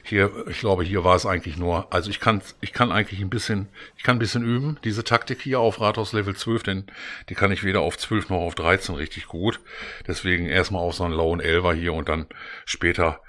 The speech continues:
später ein bisschen mehr. Die baue ich jetzt auch, auch wieder nach. Ähm, hat halt den Charme, dass ich, warte mal, jetzt hatte ich das, das, das.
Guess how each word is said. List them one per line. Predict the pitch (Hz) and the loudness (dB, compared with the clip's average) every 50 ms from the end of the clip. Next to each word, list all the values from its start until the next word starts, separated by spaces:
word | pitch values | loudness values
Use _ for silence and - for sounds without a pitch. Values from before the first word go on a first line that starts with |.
| - - - | -20 -10 -8
später | - - - 107 107 98 92 | -8 -2 0 0 2 2 2
ein | 90 87 | 0 0
bisschen | 87 82 - - 90 78 78 | -2 -2 -2 -4 -4 -4 0
mehr. | 87 98 92 80 92 120 | 2 4 4 6 6 4
Die | - 92 90 | 2 0 0
baue | 90 87 92 85 | 2 2 2 2
ich | - | 0
jetzt | 92 - - | -2 -2 -2
auch, | 92 90 82 - - - - | -2 -2 -2 -4 -8 -8 -2
auch | 87 90 - - | -2 -2 -2 -2
wieder | 95 87 82 82 | -2 0 0 0
nach. | 80 80 80 78 78 90 120 131 - - - - - - - - - - _ _ | 2 2 2 4 4 4 2 0 -2 -8 -16 -20 -20 -18 -18 -18 -18 -20 _ _
Ähm, | 95 90 87 87 85 85 87 87 95 - - _ _ _ _ - - | -4 -2 -2 0 0 -2 -2 -4 -6 -8 -14 _ _ _ _ -14 -10
hat | - - 90 - - - | -4 -4 -4 -4 -4 -4
halt | - 87 85 - | -2 -2 -2 -2
den | 85 82 76 | -4 -4 -4
Charme, | - - - 82 80 82 82 85 85 - - - - - - - _ _ _ _ | -2 0 2 2 2 2 0 -2 -4 -10 -14 -18 -20 -20 -20 -20 _ _ _ _
dass | 85 76 - - | -6 -6 -6 -6
ich, | 82 - - - - - - - - _ _ _ | -6 -4 -4 -4 -4 -8 -10 -12 -18 _ _ _
warte | - - 80 - - | -16 -14 -14 -10 -8
mal, | 95 85 82 78 | -6 -4 -4 -4
jetzt | 73 - - | -6 -6 -8
hatte | 85 80 78 78 | -10 -10 -10 -12
ich | - - | -12 -8
das, | 90 82 78 - | -8 -8 -8 -8
das, | - 82 78 - - | -10 -10 -10 -10 -8
das. | - 87 87 - - | -6 -6 -6 -8 -10